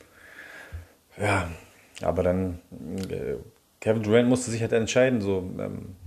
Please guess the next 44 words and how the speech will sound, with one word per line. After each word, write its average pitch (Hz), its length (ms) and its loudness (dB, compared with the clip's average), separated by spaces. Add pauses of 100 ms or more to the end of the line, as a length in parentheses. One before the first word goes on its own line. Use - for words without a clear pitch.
(160)
was - 180 0
mache 123 180 2
ich - 80 -10
denn? 92 180 -2
Bleibe 98 200 6
ich 107 100 -4
hier 107 80 2
noch 104 200 0
irgendwie 110 540 -2 (580)
bis 101 220 -4
zum, 98 300 -2 (120)
äh, 95 300 2
bis, 92 520 -8
bis, - 500 -10
äh, 90 480 0
bis 98 180 -4
zum 104 120 -2
Karriereende 104 600 2
hier 101 180 2
bei 98 280 2
O 101 100 4
K - 160 -4
C 113 320 -2
oder 92 460 2 (220)
mach 101 240 -2
halt 101 200 0
den, 98 220 0 (500)
den 92 140 2
Ring-Chaser-Move 107 800 2 (360)
im, 95 200 -6
im, 92 200 -4
am 95 200 -6
Ende 110 320 2
so 104 160 4
mit 104 180 2
achtunddreißig 101 640 4
und 104 100 -2
wechsle 104 240 2
dann 104 100 2
noch 98 60 -2
so 101 80 -2
eine 98 80 0
Mannschaft, 110 440 -2
so 98 320 2